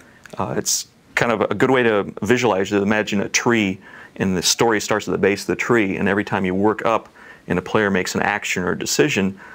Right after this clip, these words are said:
the story and scenario branch out. And some of these branches can have radical, uh, changes to the entire story. Uh, some will lead to some sort of failure. You can put yourself in a position that not even James T. Kirk can get you back out.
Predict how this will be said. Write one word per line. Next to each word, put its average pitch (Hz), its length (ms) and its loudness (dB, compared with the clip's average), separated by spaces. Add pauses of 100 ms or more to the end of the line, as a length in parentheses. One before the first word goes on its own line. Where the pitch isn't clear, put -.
(160)
the - 140 -6
story 113 720 0
and 98 240 0
scenario 101 420 2
branch 95 420 -2
out. 95 300 0 (480)
And 95 100 -6
some 107 220 0
of 104 40 2
these 98 100 -4
branches 104 440 -2
can 95 120 -2
have 92 260 -2
radical, 98 580 0 (520)
uh, 95 240 -2
changes 120 520 0
to - 120 -2
the 98 80 2
entire - 340 -2
story. - 480 0 (460)
Uh, - 140 -10
some 101 240 0
will 98 200 -2 (300)
lead 110 260 2
to 95 340 -2 (140)
some 95 220 -2
sort 90 160 0
of 85 60 -6
failure. 104 520 2
You 101 160 -4
can 98 220 -4 (340)
put 127 100 4
yourself 113 300 0
in 107 80 -2
a 101 40 -2
position 104 420 2
that 95 100 2
not 98 180 0
even 90 280 -2
James 104 340 2
T. 104 160 -2
Kirk - 420 -2 (360)
can 95 200 0
get 92 220 -4
you - 60 -2
back 87 300 0
out. 101 280 -2